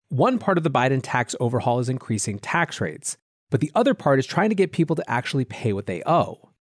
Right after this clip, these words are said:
Remember, they want to add, like, eighty-seven thousand employees to the I R S to improve enforcement, increase audits, et cetera. Part of that compliance regime is to have crypto transfers to businesses of at least ten thousand dollars be reported to the I R S.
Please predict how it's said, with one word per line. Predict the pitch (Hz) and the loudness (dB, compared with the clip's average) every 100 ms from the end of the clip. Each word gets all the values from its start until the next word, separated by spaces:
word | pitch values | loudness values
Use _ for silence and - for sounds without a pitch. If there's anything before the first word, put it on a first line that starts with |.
| _ _ | _ _
Remember, | 143 254 190 | 2 4 4
they | 139 202 | 4 4
want | 247 240 | 4 4
to | 202 | 4
add, | 143 147 | 2 2
like, | 143 123 - | 2 0 2
eighty-seven | 160 190 170 - 165 160 | 4 4 2 2 2 0
thousand | 147 120 127 151 143 | -2 -2 2 2 2
employees | 139 117 139 143 123 | 0 0 2 2 2
to | - | 0
the | 120 | 0
I | 113 107 | 2 2
R | 110 | 2
S | 151 151 | 2 2
to | - | 0
improve | 139 113 - 131 | -4 -2 0 0
enforcement, | 110 90 175 175 - 151 | 0 -2 0 0 0 -2
increase | 117 - 107 - | -2 -4 -4 -2
audits, | 135 147 143 | 0 2 0
et | 120 - | -4 0
cetera. | 151 143 85 151 - _ _ _ _ _ - | 2 2 0 -8 -16 _ _ _ _ _ -4
Part | - 247 | 2 4
of | 233 | 4
that | 147 127 | 4 2
compliance | 131 - 110 107 143 | 0 -2 0 0 0
regime | 127 120 123 | 0 2 0
is | 147 | 0
to | 147 | 0
have | - 131 | 0 -2
crypto | - - 131 | -2 -2 0
transfers | 123 - 117 120 131 - | 0 0 0 0 -4 -2
to | 120 | -4
businesses | 98 170 202 190 160 - 107 151 | 0 2 4 2 2 2 0 -2
of | - | -4
at | 139 | -2
least | 135 139 - | -2 -2 -2
ten | 131 120 | -2 0
thousand | 165 220 175 | 0 2 2
dollars | 139 101 104 131 | 0 0 0 -2
be | - | -2
reported | 117 147 - 104 117 | -2 -2 -2 -2 -4
to | 127 | -2
the | 127 | -2
I | 90 87 | -2 -2
R | 90 | 0
S. | 156 139 - - | 2 2 -4 -10